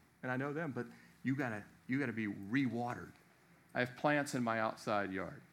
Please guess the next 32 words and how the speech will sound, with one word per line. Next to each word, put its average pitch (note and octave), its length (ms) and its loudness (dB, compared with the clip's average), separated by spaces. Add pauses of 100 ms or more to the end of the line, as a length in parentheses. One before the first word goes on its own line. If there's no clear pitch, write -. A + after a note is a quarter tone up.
(460)
Just D3+ 180 2
because F3+ 240 2
they D#3+ 80 4
got C#3 160 4
watered B2 320 4
last B2+ 380 -2
month G2 180 0 (160)
doesn't B2+ 300 2 (140)
do B2+ 120 4
them A2+ 200 0 (120)
any D#3 220 6
good B2+ 380 2
this A#2+ 180 0
month, - 340 -8 (320)
right? C#3 200 10 (960)
They C#3 120 6
gotta C#3+ 140 8
be A#2 120 4
rewatered B2+ 640 2 (280)
and G#2+ 100 -12
continually D3+ 600 0
watered, C3 480 2 (1300)
or A2+ 80 -8
they'll A#2 120 -2
dry A2+ 320 -4
up. - 180 -8 (2000)
But B2+ 160 0
truth, F#3+ 600 4
we C3 100 4
stand E3+ 340 4
by D#3+ 120 8
faith D#3 300 6